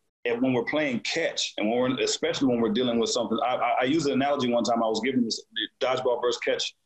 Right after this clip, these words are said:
illustration to, uh, in the juvenile detention center, and I, you know, I pulled out my iPhone, and one of the kids that told me he was a good receiver across the room, I threw him my iPhone,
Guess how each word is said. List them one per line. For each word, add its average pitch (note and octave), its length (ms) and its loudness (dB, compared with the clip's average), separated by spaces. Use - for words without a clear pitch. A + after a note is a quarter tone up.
illustration B2 580 0
to, G#2+ 220 0
uh, F#2+ 400 0
in A#2 100 2
the A2 60 2
juvenile B2 340 2
detention A#2+ 380 -2
center, G2 180 0
and G2 100 0
I, A#2 180 2
you B2+ 80 2
know, A2+ 100 2
I G2+ 80 -2
pulled C3 140 0
out A#2+ 60 0
my A#2+ 300 0
iPhone, A#2+ 380 0
and G#2 200 2
one B2+ 100 2
of B2 40 2
the A#2+ 80 0
kids C3 240 -2
that A#2+ 100 -2
told C3 200 0
me B2 80 2
he B2+ 80 2
was A2+ 160 2
a G#2+ 40 -2
good B2 160 -2
receiver A#2+ 460 2
across B2+ 260 0
the A#2 60 0
room, C3+ 240 4
I G#2 140 0
threw C#3+ 180 2
him A#2 60 0
my C3 220 2
iPhone, G2+ 280 -2